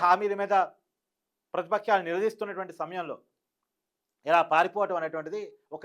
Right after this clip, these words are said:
ఎబ్బెట్టుకరమైన వాతావరణంగానే ఉండేటువంటి అవకాశం ఉంటుంది. ఇది పారిపోవటం కాదు, ఢిల్లీలో ఫిక్స్డ్ అపాయింట్‌మెంట్ లేదు,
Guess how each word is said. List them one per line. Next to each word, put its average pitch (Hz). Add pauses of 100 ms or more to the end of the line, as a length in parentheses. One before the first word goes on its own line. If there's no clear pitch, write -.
(140)
ఎబ్బెట్టుకరమైన 170
వాతావరణంగానే 135 (300)
ఉండేటువంటి 135
అవకాశం 120
ఉంటుంది. 113 (260)
ఇది 165
పారిపోవటం 190
కాదు, 180
ఢిల్లీలో 185 (140)
ఫిక్స్డ్ 185
అపాయింట్‌మెంట్ 165 (380)
లేదు, 208